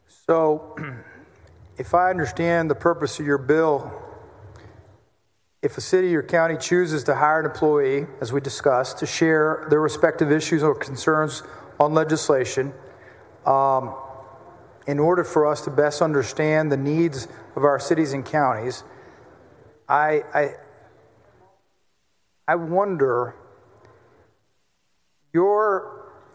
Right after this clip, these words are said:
you, what you don't want them to do, they can have an, an employee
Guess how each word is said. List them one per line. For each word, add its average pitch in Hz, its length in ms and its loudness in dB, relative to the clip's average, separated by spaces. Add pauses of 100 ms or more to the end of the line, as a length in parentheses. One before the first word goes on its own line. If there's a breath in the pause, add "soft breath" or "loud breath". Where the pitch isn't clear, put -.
(200)
you, 190 180 -4
what - 280 -2
you 247 80 -4
don't 214 200 2
want 160 180 0
them 143 140 0
to 135 80 2
do, 127 360 0
they 151 140 0
can 170 140 -2
have 160 220 2
an, 143 180 0 (260)
an 156 80 0
employee 143 760 0